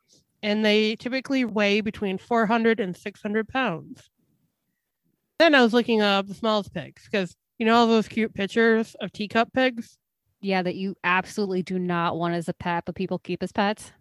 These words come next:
Speaker 1: Yes. There's no such thing as a teacup pig. I didn't realize that. I thought it was its own breed.
Speaker 2: Ah, yeah, I heard that a couple years ago, but it wasn't important, so it didn't stick around in my brain.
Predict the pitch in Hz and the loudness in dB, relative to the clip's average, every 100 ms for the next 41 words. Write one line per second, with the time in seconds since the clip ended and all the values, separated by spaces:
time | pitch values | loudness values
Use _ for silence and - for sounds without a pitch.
0 | _ _ _ _ _ 220 277 277 175 - | _ _ _ _ _ 0 4 4 2 -2
1 | _ _ 240 277 262 302 302 320 - - | _ _ 2 4 6 6 6 2 0 0
2 | 285 294 226 226 - 294 - 190 - - | 0 2 0 -2 -6 -8 -4 -4 -6 -14
3 | - _ _ - 330 170 - 196 233 262 | -20 _ _ 2 4 4 -2 0 2 2
4 | 247 254 277 190 180 170 170 175 190 226 | 4 4 4 4 2 -2 -4 -4 -2 2
5 | 220 226 214 233 233 - 214 214 202 240 | 4 4 2 -2 -4 -6 -4 -4 -2 0
6 | 208 147 - _ _ _ _ _ _ - | -2 -6 -12 _ _ _ _ _ _ -10
7 | 247 247 226 226 214 202 208 214 226 214 | -4 0 0 0 2 2 4 4 4 2
8 | 202 196 196 208 202 190 185 180 185 175 | 2 0 2 0 2 2 2 0 0 -2
9 | 170 175 175 165 165 170 _ - 180 160 | -2 -2 0 0 0 -2 _ -10 -6 -6
10 | - _ - 185 180 180 170 180 165 165 | -8 _ -8 -4 -2 -2 -4 -6 -6 -6
11 | 170 170 165 170 - 175 165 165 165 165 | -8 -8 -6 -10 -12 -8 -6 -6 -6 -6
12 | 165 160 160 | -6 -6 -6